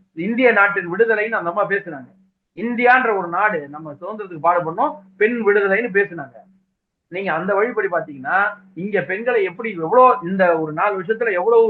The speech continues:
கொடுமைகள் நடந்திருக்குன்னா, நீங்க ஆட்டோமேட்டிக்கா இங்கதான் வரணும். கூட்டணி, அதிமுக கூட்டணிக்கு வரணும். உங்களுடைய மூன்று தலைவர்கள் கூட்டணியில வரலாம். அவங்க அந்த இதுபடி வச்சா சரி. நாலாவது,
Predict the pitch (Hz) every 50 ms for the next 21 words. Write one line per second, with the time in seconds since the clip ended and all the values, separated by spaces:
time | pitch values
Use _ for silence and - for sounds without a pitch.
0 | 202 190 - 202 220 247 247 247 233 208 180 175 180 196 185 175 156 147 143 131
1 | 135 156 175 190 185 185 - - _ _ - 175 185 185 170 190 196 - 233 208
2 | 202 196 190 220 233 214 175 156 151 165 151 139 135 127 123 - _ _ _ _
3 | _ _ _ _ _ _ _ 226 220 240 240 214 190 180 226 233 247 240 226 226
4 | 208 202 196 196 214 208 175 170 185 220 233 202 147 - - _ _ _ _ _
5 | _ _ _ _ _ - 160 180 214 226 220 220 214 202 196 175 170 190 208 226
6 | 240 233 226 214 175 175 185 196 220 233 220 214 196 185 202 214 226 - - _
7 | _ _ - 208 208 180 196 180 175 185 180 160 151 160 165 160 151 _ _ _
8 | - - - - _ _ _ _ _ _ _ _ _ _ _ _ - 180 208 226
9 | 214 - - - 175 190 208 202 196 185 180 175 196 190 196 180 165 147 - 160
10 | - - 208 185 165 156 170 190 220 240 240 233 220 202 180 175 185